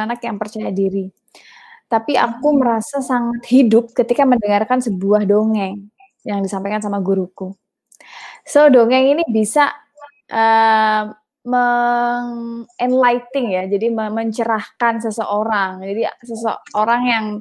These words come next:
Speaker 1: dulu aku adalah seorang anak kecil di ujung kelas yang tidak punya teman dan sangat minderan ini tuh merasa s-, sangat hidup ketika mendengarkan dongeng.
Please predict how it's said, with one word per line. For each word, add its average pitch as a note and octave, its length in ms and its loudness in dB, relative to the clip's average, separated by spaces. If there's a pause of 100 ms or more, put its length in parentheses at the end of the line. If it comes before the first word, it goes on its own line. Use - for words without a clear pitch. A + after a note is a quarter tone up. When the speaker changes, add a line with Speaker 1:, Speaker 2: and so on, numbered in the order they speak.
(360)
Speaker 1:
dulu A3+ 300 4
aku A3+ 260 2
adalah G3+ 180 2
seorang G#3+ 360 -4
anak G#3+ 120 -18
kecil G#3+ 260 -6
di G3+ 120 0
ujung G3+ 220 -6
kelas G#3 400 -4 (380)
yang G3+ 200 -2 (680)
tidak G3+ 240 2
punya G#3 220 -4
teman C#4+ 320 0
dan G#3 140 -2
sangat G#3 260 -2
minderan G3+ 380 -2
ini B3+ 180 0
tuh F#4+ 120 -2
merasa B3+ 380 0
s-, - 280 -14 (500)
sangat A#3 320 0
hidup G#3+ 200 2
ketika A#3 280 2
mendengarkan G#3 540 -4
dongeng. F#3+ 380 -6